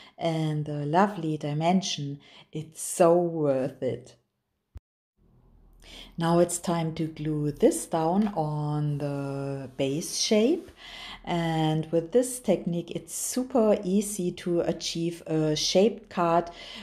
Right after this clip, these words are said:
with a very unique look. The card is almost done. It just needs a little bit of extra glitter. And for this, I'm applying Nuvo Glitter Drops White Blizzard from Tonic Studios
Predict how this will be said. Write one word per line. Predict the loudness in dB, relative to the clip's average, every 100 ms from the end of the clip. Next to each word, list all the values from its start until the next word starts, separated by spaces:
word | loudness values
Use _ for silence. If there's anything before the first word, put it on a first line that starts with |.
| -10
with | 4 6 6 4
a | 0 2 4
very | 6 6 6
unique | 4 2 0 0 0 0 -2 -4 -6
look. | -2 -2 -4 -14 -20 -20 _ _ _ _ _ _ _ -20 _ _ _ _ _ _ _ _ _ _ _ -2
The |
card | 0 2 4 4 2
is | -2 -4 0
almost | 6 6 6 4 2 0 -2
done. | 0 2 2 2
It | -2 -4 -8
just | -6 -6 -8 -8
needs | 0 2 2 -4
a | -8
little | -6 4 4 4 0
bit | 2 2 2 -8
of | -18 -18 -8
extra | -8 -6 -12 -4 -4 -4
glitter. | -4 -4 -2 -2 -2 -4 -16 -18 -18 _ _ _ _ -4
And | -2 0 -2
for | -2 -2 2
this, | 4 4 2 -4
I'm | -2 -2 -2
applying | -6 -8 -6 -4 -2 0 2
Nuvo | 2 2 4 4 2
Glitter | 0 0 2 0
Drops | 0 -2 -2 -4 -12 -12
White | -2 0 0 0
Blizzard | 0 0 2 2 2
from | -4 -4 -2 -2
Tonic | -2 2 4 2
Studios | -4 0 2 2 2 0 0 -2 -8